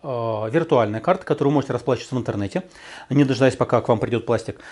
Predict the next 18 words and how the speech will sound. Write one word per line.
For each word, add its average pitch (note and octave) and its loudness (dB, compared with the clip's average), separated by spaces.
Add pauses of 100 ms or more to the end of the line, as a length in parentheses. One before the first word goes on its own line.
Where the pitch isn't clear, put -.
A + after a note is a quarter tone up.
(160)
Заказываете F3 4
пластик, C4+ 4
и - 0
пластиковая F#3 4
карта A#3+ 2
ко - -2
мне F3+ 2
пришла D#3+ 0
где-то C#3 0
за B2+ 4
семь C#3 0
дней, G#2 -4
где-то G#2+ -4
примерно A#2+ 2
за G#2+ 0
неделю. F#2+ -4
Собственно, A#2 -2
вот A2+ 0